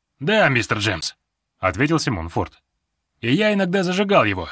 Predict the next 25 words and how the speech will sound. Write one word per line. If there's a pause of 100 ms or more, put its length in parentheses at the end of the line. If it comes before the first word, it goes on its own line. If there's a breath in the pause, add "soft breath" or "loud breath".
приближая
к
стене
мою
лампу. (500)
То
же
делал
и
Гарри». (720)
«А
на
какой
высоте?» — (360)
спросил
Джемс
Стар. (560)
«На
высоте
футов
десяти
над
полом», — (380)
ответил
Гарри.